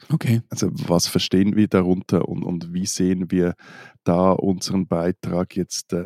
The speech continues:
Speaker 2: ja, man kann sagen, auch bei der Verteidigung von Europa und da ist einiges gegangen, jetzt nicht auf der militärischen Ebene, also die, die Schweiz hatte diese Sanktionen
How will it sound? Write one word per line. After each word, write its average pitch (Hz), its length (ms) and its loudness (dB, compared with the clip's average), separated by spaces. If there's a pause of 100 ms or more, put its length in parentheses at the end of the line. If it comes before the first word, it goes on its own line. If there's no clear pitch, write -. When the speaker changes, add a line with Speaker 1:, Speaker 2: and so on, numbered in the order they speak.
Speaker 2:
ja, 131 60 -2
man 147 120 -2
kann - 140 -8
sagen, 87 320 -6
auch 92 120 -12
bei 92 120 -4
der 92 380 -6 (160)
Verteidigung 98 720 -2
von 98 200 -2
Europa 92 680 0
und 87 500 -2 (1160)
da - 80 -2
ist - 200 -2
einiges 92 320 4
gegangen, 135 280 4
jetzt 120 160 2
nicht 113 180 2 (220)
auf - 200 -4
der 87 120 0
militärischen 139 500 2
Ebene, 117 400 2
also - 160 -8
die, - 160 -14
die - 120 -18
Schweiz - 300 -8
hatte - 180 -6
diese 120 120 -4
Sanktionen 98 720 2